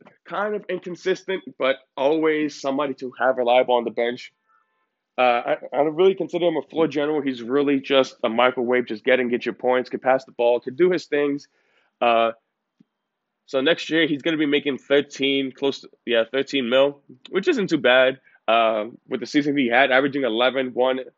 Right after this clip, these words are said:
one point six and one point eight off a thirty-eight percent from three-pointer and forty-three from the field. Uh, yeah, he, he could do a little bit better. Uh, if we look at his minutes played, which I'm pulling up right now, if,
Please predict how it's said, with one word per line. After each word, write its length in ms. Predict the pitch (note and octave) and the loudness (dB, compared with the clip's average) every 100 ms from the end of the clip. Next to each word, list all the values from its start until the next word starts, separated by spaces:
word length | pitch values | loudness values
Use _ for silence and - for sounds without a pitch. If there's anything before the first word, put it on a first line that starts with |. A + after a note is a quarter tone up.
| _ _ - | _ _ -2
one 180 | C3+ | -2
point 280 | B2+ C3+ A#2+ | 0 -2 -2
six 260 | - D3 C#3+ | 0 -2 0
and 100 | B2+ | -2
one 140 | C3 | -2
point 300 | - C3+ B2+ B2 | 0 0 0 0
eight 200 | C3+ C3+ | 0 2
off 160 | B2+ B2 | -2 -2
a 40 | |
thirty-eight 400 | B2 C3+ C3+ C3+ | -4 -4 0 -2
percent 300 | B2 - B2+ | -4 -6 -6
from 120 | A#2 - | -6 -8
three-pointer 600 | C3 D3 E3 D#3+ D#3+ D#3 _ - | -4 -2 -2 0 -2 -4 _ -10
and 100 | A2 | -10
forty-three 380 | - C3 C3 C3 | -2 -2 0 -2
from 140 | B2+ | -4
the 80 | A#2 | -8
field. 420 | - E3+ G3 F#3+ E3 _ _ - | 2 4 6 4 0 _ _ 0
Uh, 300 | D#3 D#3+ D#3 - _ _ _ _ _ _ - | 2 4 2 -4 _ _ _ _ _ _ -6
yeah, 280 | D#3 D#3 D3+ _ _ _ _ _ | 0 0 0 _ _ _ _ _
he, 260 | D3+ C#3+ - | -8 -8 -8
he 140 | F3+ | -8
could 140 | A#3 F#3+ | -6 2
do 120 | A3 | 2
a 20 | |
little 220 | G3+ F#3+ | 4 2
bit 160 | F3+ C3+ | 0 0
better. 380 | D3+ D#3+ E3 _ _ _ | 0 0 -4 _ _ _
Uh, 180 | C3 C3 | 2 2
if 120 | C3 C3+ - | 0 -8 -10
we 100 | D3+ | -8
look 200 | F3+ F3+ | -6 -4
at 120 | E3+ | -6
his 180 | D3 B2 | -6 -8
minutes 380 | C#3+ D#3 C3 | -6 -6 -10
played, 720 | - - A#2 C3 D3+ D#3 D#3 E3 _ _ - | -20 -12 -6 -4 -2 -4 -6 -12 _ _ -10
which 280 | A#2 A#2 - | -10 -10 -8
I'm 240 | A2+ A2 A2 | -4 -4 -6
pulling 320 | - B2 A#2+ | -12 -10 -10
up 100 | A2+ | -6
right 180 | A#2 - | -6 -4
now, 380 | C3+ F3 F#3+ G3 _ _ _ _ _ _ _ _ _ - - _ _ | 0 2 0 -2 _ _ _ _ _ _ _ _ _ -20 -20 _ _
if, 280 | A2+ A#2+ A#2 | -2 2 2